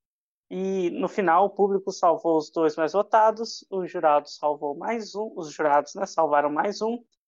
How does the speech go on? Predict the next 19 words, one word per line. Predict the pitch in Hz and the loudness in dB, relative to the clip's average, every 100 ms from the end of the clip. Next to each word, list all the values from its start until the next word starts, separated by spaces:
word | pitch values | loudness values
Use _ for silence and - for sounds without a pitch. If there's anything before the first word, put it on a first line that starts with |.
| _ _ _ - | _ _ _ -6
e | 226 | 0
os | 233 165 | 0 2
últimos | 185 190 - 202 196 180 | 0 0 -4 -2 -2 -2
se | - | -6
enfrentaram | 196 208 190 175 165 180 | -6 -4 -2 2 2 0
num | 185 190 190 | -2 -4 -4
duelo, | 196 196 156 160 185 _ _ _ _ _ - | 0 4 6 4 0 _ _ _ _ _ -4
onde | 170 165 156 190 - - | -2 -2 -4 -6 -6 -6
um | 175 175 | -6 -6
foi | - 170 170 170 _ _ - | -2 0 0 -2 _ _ -2
pra | 175 | -2
final, | 175 208 185 147 | 0 -4 -4 -2
né, | 156 | -4
um | 165 | -4
foi | 165 | -4
classificado | 160 160 - 185 170 151 | -4 -6 -6 -4 0 2
lá | 151 | 0
pelos | 147 165 160 | 0 -4 -4
jurados. | 175 - - - | -4 -8 -14 -20